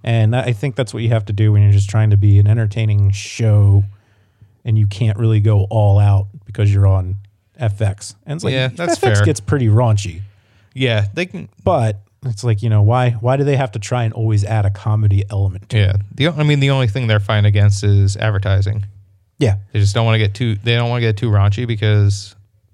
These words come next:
Speaker 2: they don't wanna get, they don't wanna lose advertising.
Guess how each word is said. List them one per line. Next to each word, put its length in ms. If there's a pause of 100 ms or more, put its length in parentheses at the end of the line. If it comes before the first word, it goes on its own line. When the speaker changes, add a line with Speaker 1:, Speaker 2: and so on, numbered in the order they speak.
(380)
Speaker 2:
they 220
don't 280
wanna 160
get, 300 (920)
they 180
don't 120
wanna 180
lose 200
advertising. 680